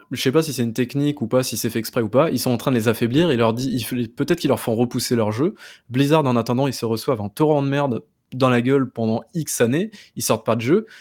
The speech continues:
Comme ça, euh, ça, comme ça, au fur et à mesure du temps, Blizzard, ils perdent de la valeur,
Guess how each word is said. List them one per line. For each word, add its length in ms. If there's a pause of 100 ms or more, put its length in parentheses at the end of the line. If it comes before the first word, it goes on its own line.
(180)
Comme 180
ça, 320
euh, 240
ça, 600
comme 120
ça, 140
au 60
fur 200
et 40
à 80
mesure 240
du 120
temps, 200
Blizzard, 440
ils 80
perdent 280
de 40
la 120
valeur, 380